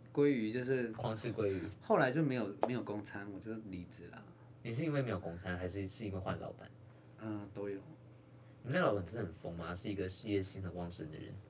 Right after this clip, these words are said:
Speaker 1: 对，他后来生完小孩也离职。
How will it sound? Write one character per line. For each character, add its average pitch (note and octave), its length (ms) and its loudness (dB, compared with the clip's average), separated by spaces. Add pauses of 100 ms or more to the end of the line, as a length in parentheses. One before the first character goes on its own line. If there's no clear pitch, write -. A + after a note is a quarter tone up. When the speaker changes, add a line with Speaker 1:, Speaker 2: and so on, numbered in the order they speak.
(380)
Speaker 1:
对， G2 200 -6
他 B2 120 -2
后 C#3 140 2
来 A2 200 0 (340)
生 B2 200 -4
完 A#2 100 -2
小 G2+ 140 -6
孩 G2+ 100 -8
也 F#2 140 -10
离 E2 80 -8
职。 - 260 -4